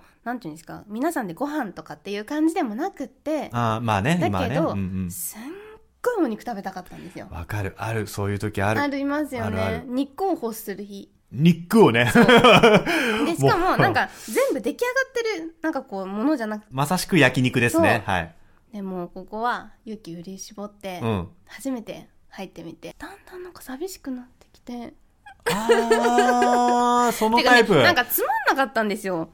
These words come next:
Speaker 2: おー、
Speaker 1: なんか、
Speaker 2: ぶっちゃけた。うん。
Speaker 1: すぐね、食べちゃうから。なんか食べるだけになっちゃうから。
Speaker 2: 確かに会話してない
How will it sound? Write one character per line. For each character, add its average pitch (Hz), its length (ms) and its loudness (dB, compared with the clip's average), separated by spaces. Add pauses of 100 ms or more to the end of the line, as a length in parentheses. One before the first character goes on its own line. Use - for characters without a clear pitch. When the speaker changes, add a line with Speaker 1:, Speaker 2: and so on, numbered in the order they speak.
Speaker 2:
お 226 280 12
ー、 - 20 12
Speaker 1:
な 165 80 10
ん - 0 -
か、 151 60 8
Speaker 2:
ぶ - 40 8
っ 196 40 8
ち 202 40 8
ゃ 220 40 8
け 202 60 6
た。 127 120 6
う 160 140 6
ん。 117 80 4
Speaker 1:
す 453 120 6
ぐ 415 140 4
ね、 196 480 0
食 330 100 2
べ 320 120 4
ち 269 80 -2
ゃ 208 100 2
う 165 60 -6
か 147 120 -4
ら。 - 160 -10 (880)
な 277 120 0
ん 277 40 -2
か 220 120 -2
食 311 140 2
べ 453 100 4
る 330 100 2
だ 247 120 4
け 339 120 0
に 277 120 4
な 208 120 2
っ 202 100 -6
ち 214 60 -2
ゃ 180 80 0
う 170 40 -6
か 185 120 -2
ら。 202 80 4
Speaker 2:
確 202 140 2
か 147 60 2
に 104 120 -4
会 262 380 0
話 285 140 4
し - 180 -4
て 302 200 2
な 294 220 4
い - 240 0